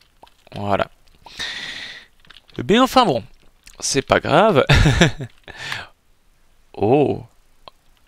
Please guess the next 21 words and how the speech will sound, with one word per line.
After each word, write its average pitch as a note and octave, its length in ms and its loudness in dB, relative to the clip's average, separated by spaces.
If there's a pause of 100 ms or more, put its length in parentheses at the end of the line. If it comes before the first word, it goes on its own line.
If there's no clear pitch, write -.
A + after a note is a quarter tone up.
(480)
Vous A2+ 80 -8
avez G2 180 -6
vu ? G2+ 300 -8 (1500)
Juste - 280 -6
là-bas, G2+ 360 0
il A2 60 -4
y G#2+ 60 2
a G2+ 80 2
un, G2+ 180 -4 (880)
il A#2 100 -6
y - 20 2
a A#2+ 60 2
un A#2+ 60 -4
petit, D#3 600 -2
euh, C#3 220 0 (480)
voilà, G#2+ 200 -4
si - 160 -12
je - 80 -6
mets A2+ 60 -4
comme A#2 160 -8
ça, B2+ 260 -8